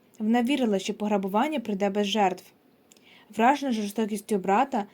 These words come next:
вона вирішує стати на бік Нейта. І тепер вороги стають союзниками. Шері і Нейт об'єднуються, щоб разом протистояти її брату, людині, яка зрадила всіх. Отже, у фільмі «Новокаїн» є все.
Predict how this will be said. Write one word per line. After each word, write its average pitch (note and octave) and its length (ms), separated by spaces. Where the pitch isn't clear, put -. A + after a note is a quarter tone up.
вона G#3+ 180
вирішує B3+ 420
стати G#3 320
на G3+ 100
бік F#3 300
Нейта. F#3+ 500
І A3 80
тепер A#3 380
вороги G#3 440
стають G#3+ 380
союзниками. G3+ 760
Шері A3 400
і G#3 60
Нейт A#3 420
об'єднуються, G3 760
щоб F3+ 220
разом B3 280
протистояти G3+ 720
її G3+ 200
брату, F3 540
людині, G#3 560
яка G3+ 320
зрадила F#3+ 400
всіх. F3 380
Отже, E4+ 360
у C#4 80
фільмі B3 300
«Новокаїн» A3+ 600
є A3+ 220
все. F#3 380